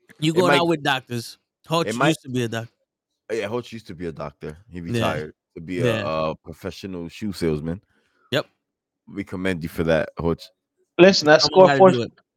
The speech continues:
Speaker 3: I scored four shots, four touchdowns in the high school game, okay?
Speaker 2: You sure fucking did. I was there.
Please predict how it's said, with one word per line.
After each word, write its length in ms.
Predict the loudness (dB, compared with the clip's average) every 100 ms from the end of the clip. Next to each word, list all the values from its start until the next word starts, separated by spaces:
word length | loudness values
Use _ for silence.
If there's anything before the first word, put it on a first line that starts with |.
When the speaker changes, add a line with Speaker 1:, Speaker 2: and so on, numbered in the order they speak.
| 4
Speaker 3:
I 120 | 4
scored 300 | 6 8 8
four 200 | 8 6
shots, 380 | 8 8 8 6 -6 0
four 180 | 6 8
touchdowns 460 | 8 8 8 6
in 40 | 6
the 100 | 6
high 160 | 6
school 240 | 6 4 4
game, 260 | 6 4 2
okay? 420 | 2 4 4 2
Speaker 2:
You 320 | -8 -6 -4 -4
sure 260 | 0 2 2
fucking 460 | 2 0 0 -2 0
did. 200 | 0 -2 _ _ _ _ _ _
I 80 | -2
was 240 | -2 -4 -2
there. 320 | -2 -2